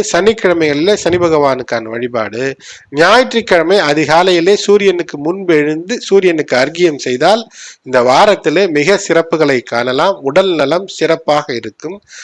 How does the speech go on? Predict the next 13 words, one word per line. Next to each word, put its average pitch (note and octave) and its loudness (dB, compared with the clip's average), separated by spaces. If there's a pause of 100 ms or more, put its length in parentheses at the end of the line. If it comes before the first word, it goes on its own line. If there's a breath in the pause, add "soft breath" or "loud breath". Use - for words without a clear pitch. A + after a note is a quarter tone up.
(140 loud breath)
சூரியனுக்கு G3 2
முன் G3 0
எழ D#3+ 4 (100)
பழகுங்கள். D3 -2 (100)
வெற்றி - -4
என்பது C3+ -2
உங்களை C3+ -4 (120)
தானாக E3 -2
தேடி D3 -4
வரக்கூடிய A#2+ -4 (380 loud breath)
வாய்ப்பு D#3+ 2
என்பது B2+ -4
இருக்கும். G#2+ -10